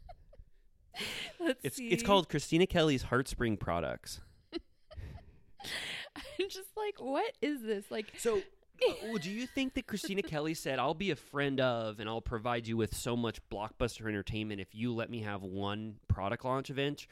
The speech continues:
Speaker 2: event," or are they just so used to people promoting their products on the show that they don't care that, that she's making that one of the things?
Speaker 1: <sighs> I'm sorry, I'm distracted. I'm on her page. She has, okay, wait.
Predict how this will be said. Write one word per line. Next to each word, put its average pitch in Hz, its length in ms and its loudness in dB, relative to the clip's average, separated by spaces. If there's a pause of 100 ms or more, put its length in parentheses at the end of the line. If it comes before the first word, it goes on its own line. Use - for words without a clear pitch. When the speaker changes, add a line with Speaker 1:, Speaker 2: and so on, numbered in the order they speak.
(220)
Speaker 2:
event," 143 320 2
or 127 160 8
are 120 40 8
they 127 140 4
just 131 220 0
so 120 140 6
used 110 360 0
to - 40 -4
people 104 300 0
promoting 101 420 2
their 92 100 -2
products 101 360 4
on 95 60 -2
the 87 60 -2
show 101 160 -4
that 85 100 -6
they 92 100 0
don't 92 160 -2
care 71 500 -6
that, 69 140 -6 (240)
that 78 120 -8
she's 87 200 -12
making 80 320 -6
that 69 180 -10 (540)
one 92 160 2
of 80 80 -2
the 82 100 -4
things? - 500 -10 (640)
Speaker 1:
<sighs> - 1040 -20
I'm 208 160 -4
sorry, 175 340 -4
I'm 202 120 0
distracted. 170 760 -4
I'm 202 160 0
on 190 240 2
her 233 160 0
page. 170 600 -2 (400)
She - 280 0
has, 165 480 0
okay, 175 140 -6
wait. - 160 -8